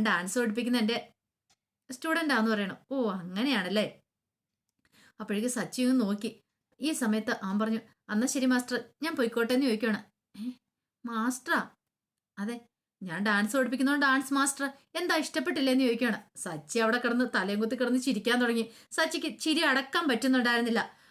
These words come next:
അപ്പോഴേക്കും വർഷയും ശ്രീകാന്തും ഒക്കെ ചിരിക്കുകയാണ്. ചന്ദ്രമതി ചോദിച്ചു, "നിങ്ങളെല്ലാവരും എന്തിനാ ചിരിക്കണേ?" അപ്പോഴേക്കും സച്ചി പറഞ്ഞു, "ഹും, അമ്മ മാസ്റ്ററാന്ന് പറഞ്ഞുകൊണ്ട് ചിരിച്ചു പോയതാ" എന്ന് പറയാണ്.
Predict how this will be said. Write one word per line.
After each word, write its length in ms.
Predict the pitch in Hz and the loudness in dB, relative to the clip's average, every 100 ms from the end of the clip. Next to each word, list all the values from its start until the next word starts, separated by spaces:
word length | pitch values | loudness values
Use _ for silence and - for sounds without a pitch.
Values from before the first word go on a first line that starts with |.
| _ | _
അപ്പോഴേക്കും 540 | 320 349 285 233 240 247 - _ _ _ - | -4 0 0 2 0 -4 -8 _ _ _ -4
വർഷയും 320 | 185 - 247 | -4 0 -2
ശ്രീകാന്തും 440 | 254 220 214 220 226 | 0 0 2 2 0
ഒക്കെ 120 | 233 | 0
ചിരിക്കുകയാണ്. 460 | 226 185 226 214 - _ _ - | -2 -2 -2 -2 -4 _ _ -8
ചന്ദ്രമതി 440 | 185 180 185 214 | -6 -4 -2 0
ചോദിച്ചു, 160 | 233 226 | 0 0
"നിങ്ങളെല്ലാവരും 580 | 190 180 214 226 226 247 | -2 0 0 2 2 2
എന്തിനാ 200 | 220 254 | 2 0
ചിരിക്കണേ?" 440 | 254 196 226 247 - _ _ _ _ - | -2 -2 0 0 -2 _ _ _ _ -8
അപ്പോഴേക്കും 420 | 320 247 214 254 | 0 0 0 0
സച്ചി 280 | 208 185 240 | -2 -2 -2
പറഞ്ഞു, 220 | 233 208 - | -2 -4 -6
"ഹും, 160 | 254 208 - _ | -6 -6 -10 _
അമ്മ 240 | 254 185 208 | -2 0 0
മാസ്റ്ററാന്ന് 640 | 233 185 190 - 254 247 | 2 2 0 0 2 4
പറഞ്ഞുകൊണ്ട് 360 | 269 233 247 254 | 2 2 2 2
ചിരിച്ചു 320 | 254 196 - | 0 -2 -2
പോയതാ" 280 | 254 240 233 - - _ _ - | 0 2 0 -2 -10 _ _ -4
എന്ന് 200 | 269 233 | 0 0
പറയാണ്. 360 | 175 196 196 | 0 0 -2